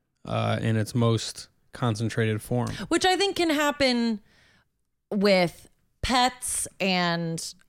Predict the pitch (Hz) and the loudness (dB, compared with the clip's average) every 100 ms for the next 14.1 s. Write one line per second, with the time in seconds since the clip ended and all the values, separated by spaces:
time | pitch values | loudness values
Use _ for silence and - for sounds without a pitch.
0 | _ 208 208 220 220 208 202 196 196 196 | _ 0 2 2 2 2 2 2 2 2
1 | 196 165 151 - 190 196 196 196 185 180 | 2 2 0 0 0 2 2 4 4 4
2 | 180 180 175 170 175 165 175 - 175 165 | 4 4 6 4 4 0 -2 0 2 2
3 | 160 156 - - - _ _ _ 170 156 | 0 -4 -8 -20 -20 _ _ _ 0 2
4 | 180 190 - 220 202 - 220 208 185 202 | 2 2 2 2 2 2 4 4 4 4
5 | 190 170 165 151 - 156 147 214 202 202 | 4 2 2 2 2 -2 0 2 4 4
6 | 196 190 190 185 180 170 185 175 - 208 | 4 2 2 2 0 2 2 2 0 0
7 | - 214 190 196 120 120 127 127 - 120 | 2 0 2 2 4 4 4 4 2 -2
8 | 110 120 131 269 302 190 196 269 262 247 | 0 2 2 4 4 6 6 4 2 0
9 | 220 247 220 - 202 175 160 196 180 202 | 2 0 0 0 0 2 2 0 2 2
10 | 180 170 165 - - 220 - 123 220 214 | 2 2 -2 -6 -8 0 4 6 6 6
11 | - 196 190 185 - 123 127 123 - - | 6 6 6 6 6 6 4 2 -2 -2
12 | 196 185 175 170 165 156 160 156 - 165 | 2 4 4 4 2 2 0 -2 0 0
13 | 156 160 143 139 196 196 - 143 160 160 | 0 0 -4 -2 -4 -2 4 6 6 2